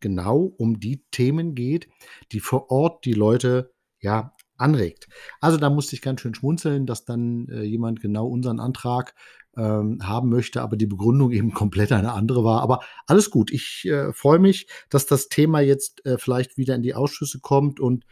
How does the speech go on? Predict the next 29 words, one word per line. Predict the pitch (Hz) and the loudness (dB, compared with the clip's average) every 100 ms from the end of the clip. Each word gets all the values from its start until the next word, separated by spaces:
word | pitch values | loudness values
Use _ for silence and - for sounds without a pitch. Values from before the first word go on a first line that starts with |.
| _ _ _ _ | _ _ _ _
ähm, | 131 117 117 113 110 98 | 0 4 6 4 2 -2
naja, | 117 107 92 85 | -8 -6 -4 -6
also | 156 131 135 | -2 2 2
ich, | 147 131 - | 0 -4 -8
äh, | 147 127 127 120 127 - _ _ _ _ _ _ _ | -6 -6 -8 -12 -14 -14 _ _ _ _ _ _ _
würde | 120 117 120 | -4 -2 -2
sagen, | 107 113 123 131 | 0 0 0 -2
in, | 120 123 | -4 -4
in | 113 113 - _ _ | -6 -8 -12 _ _
vielen | - 139 135 | 0 2 2
Kommunen | - 127 127 123 | 0 2 2 2
funktioniert | 120 113 120 131 147 | -2 -4 -2 -2 -2
das | 139 | -4
schon. | - 143 135 139 131 - - _ | -2 0 2 0 -4 -12 -20 _
Ähm, | 113 113 110 104 | -2 0 0 0
da | 107 | -2
gibt's | - - | -2 -8
übrigens | 139 123 110 | -4 -4 -2
auch | 127 | -6
diese | - 110 107 | -4 -6 -6
Problematik | - 101 104 98 110 147 139 | -6 -2 0 0 0 -2 -4
mit | 120 107 | -4 -4
den | 101 | -2
Niederschriften, | 104 147 147 - 139 - 135 127 | -2 -2 -4 -4 -6 -6 -10 -12
also | - 107 95 | -12 -12 -10
den | 90 85 | -12 -14
Protokollen | - 92 92 - 117 131 147 | -14 -16 -16 -6 -4 -2 -4
nicht | 143 139 - | -6 -10 -6
so, | 135 151 | -2 -2